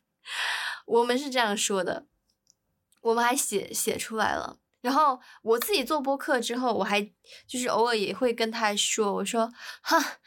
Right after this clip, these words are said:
等我八万粉了，我将会有一个麦克风。”但是你猜怎么着？我做播客之后，我做分享之后，这个麦克风就以我完全想象不到的方式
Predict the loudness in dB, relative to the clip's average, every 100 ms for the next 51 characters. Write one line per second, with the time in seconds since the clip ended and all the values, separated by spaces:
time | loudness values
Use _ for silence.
0 | -16 0 2 2 2 2 4 0 -4 -4
1 | -2 -2 0 -2 0 0 0 0 -2 -4
2 | -4 -2 -2 -2 -4 0 0 -2 _ _
3 | _ _ _ _ _ _ _ 2 4 2
4 | 2 2 2 2 0 -2 2 2 2 -6
5 | _ 0 0 2 2 2 0 -2 0 -2
6 | 0 -2 -2 -2 -2 -2 0 -2 0 0
7 | 0 -6 -4 -2 -2 -4 -4 -4 -2 -4
8 | -4 _ _ _ _ _ _ -2 0 0
9 | 2 0 0 -2 -4 0 -2 -2 -8 2
10 | 4 4 0 -2 0 0 0 _ _ _
11 | _ 2 4 2 2 0 2 0 0 0
12 | 0 0 -4 2 2 2 -4 -4 0 0
13 | 2 0 0 -4 -10